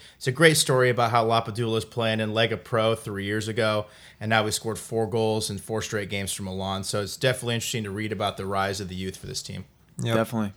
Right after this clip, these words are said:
Speaker 3: Definitely, you know, he's been ha-, he's been playing super well. And he, he, again, I think he gives Milan team some, uh, you know, dynamic speed up top.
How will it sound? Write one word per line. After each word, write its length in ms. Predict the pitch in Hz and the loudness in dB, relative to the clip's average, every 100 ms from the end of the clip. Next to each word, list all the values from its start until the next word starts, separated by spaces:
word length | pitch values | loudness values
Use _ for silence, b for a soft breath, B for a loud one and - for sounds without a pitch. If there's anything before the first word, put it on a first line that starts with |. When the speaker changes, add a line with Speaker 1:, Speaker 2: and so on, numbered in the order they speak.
| - | 4
Speaker 3:
Definitely, 560 | 131 139 147 139 123 - | 4 4 2 4 2 -2
you 100 | 120 | 0
know, 220 | 107 101 | 2 0
he's 220 | - 113 120 | -2 -4 -2
been 160 | 123 | 0
ha-, 160 | 117 120 | 0 0
he's 220 | 110 117 | 2 0
been 160 | 117 107 | 0 -2
playing 320 | 113 104 98 | 0 0 0
super 360 | - 117 101 | -2 -2 0
well. 380 | 101 101 98 90 B B B | 2 4 4 2 B B B
And 220 | 101 101 | 0 0
he, 240 | - 117 - - - | 2 2 2 -4 -8
he, 200 | 104 117 | 0 2
again, 380 | 107 104 95 90 _ _ - | 4 4 2 -4 _ _ -14
I 40 | 98 | -4
think 240 | 120 113 | 0 0
he 120 | 110 | 0
gives 420 | 104 113 104 - - b b - | 4 4 4 -4 -10 b b -4
Milan 460 | 110 110 107 104 | 2 4 4 2
team 420 | 98 110 104 101 - | 0 0 2 0 -2
some, 440 | - 107 98 95 | 0 2 0 -2
uh, 220 | 101 95 87 - | -2 -2 -2 -4
you 140 | 101 | -2
know, 240 | 92 90 87 - | -2 -4 -8 -8
dynamic 600 | - 104 101 104 104 101 | 0 2 2 2 2 2
speed 480 | - - 107 104 101 | 0 2 4 4 4
up 140 | 98 | 0
top. 360 | - 104 98 - | 2 4 4 0